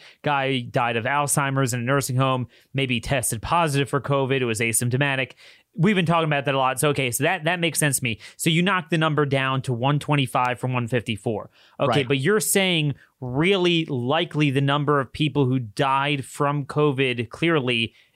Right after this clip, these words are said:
Speaker 1: is much lower than that.
Speaker 2: Yeah, this is where we're gonna make the money right here, Daniel. So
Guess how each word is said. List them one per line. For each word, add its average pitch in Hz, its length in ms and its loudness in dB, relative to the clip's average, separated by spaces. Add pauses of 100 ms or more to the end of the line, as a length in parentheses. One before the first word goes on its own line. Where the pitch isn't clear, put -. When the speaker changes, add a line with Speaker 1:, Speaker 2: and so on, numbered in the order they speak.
Speaker 1:
is 127 160 0
much 131 200 -2
lower 135 220 0
than 107 140 -8
that. 82 180 -16 (560)
Speaker 2:
Yeah, 117 140 -2
this 151 180 0
is 185 100 0
where 202 160 4
we're 180 160 2
gonna 170 180 0
make 156 200 -2
the 143 80 -4
money 131 240 0
right 113 200 0
here, 104 180 -2
Daniel. 107 460 -2 (500)
So 156 440 -4